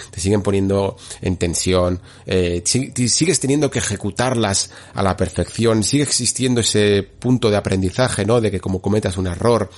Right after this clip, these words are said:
tienes que volver a empezar, pero ya has averiguado cómo va, y que te da una pequeña satisfacción, siempre te dan esos estímulos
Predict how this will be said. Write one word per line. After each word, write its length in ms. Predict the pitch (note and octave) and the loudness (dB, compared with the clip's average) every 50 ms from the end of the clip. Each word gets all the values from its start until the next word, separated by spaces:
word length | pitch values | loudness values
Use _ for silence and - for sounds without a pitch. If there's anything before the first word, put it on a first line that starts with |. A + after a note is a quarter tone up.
| - - - - - - | -20 -20 -20 -20 -4 -2
tienes 180 | A2 G#2+ G2 | 0 0 0
que 80 | - G#2 | 2 0
volver 280 | F#2+ G2 F#2+ G2 F#2+ | 2 2 2 2 0
a 20 | F#2 | 0
empezar, 520 | F#2 F2 - E2+ - - B2 B2 A#2+ - | -2 -4 -6 -6 -4 -2 0 0 0 0
pero 160 | - F#2+ F2 | -2 -4 -4
ya 220 | F2 F#2 G#2 A2 G#2+ | -2 -2 -2 -2 0
has 160 | G2 - - | -2 -2 -2
averiguado 580 | F#2 F#2 F2+ F#2 F2+ F#2 A#2+ D3 D3 A#2 A#2 - | -2 -2 -2 -2 -2 0 0 0 0 0 -2 -2
cómo 240 | - F#2+ F#2 F2 | -2 -2 -2 0
va, 300 | F#2+ C#3+ D3+ C#3+ C#3 - - - - - - - - | 0 0 0 0 0 -2 -4 -12 -16 -18 -18 -14 -8
y 80 | - - | -6 -4
que 120 | - C#3 | -2 -2
te 100 | - G3+ | -2 0
da 80 | G3 C3+ | 0 2
una 180 | D#3+ D#3+ D3 | 2 2 0
pequeña 320 | - C3+ - - A#2+ A2+ G2 | 0 0 0 0 0 2 2
satisfacción, 640 | - G#2 G#2+ C3 F2+ - F#2+ F2+ - B2+ C3 B2 A2 | 0 -2 -2 -4 -4 -2 -4 -4 0 0 0 0 0
siempre 300 | G#2 G2+ G#2+ A2 A2 G#2 | -2 -4 -4 -2 -2 0
te 80 | G#2+ | 0
dan 140 | G#2 G2+ G2+ | 0 0 0
esos 260 | F#2+ - G2+ F#2 - | 0 -2 -4 -4 -4
estímulos 640 | F#2 F2 - - D3+ D#3 C3 B2 A#2+ B2 C3 - - | -6 -6 -2 0 0 2 4 4 2 2 -2 -4 -10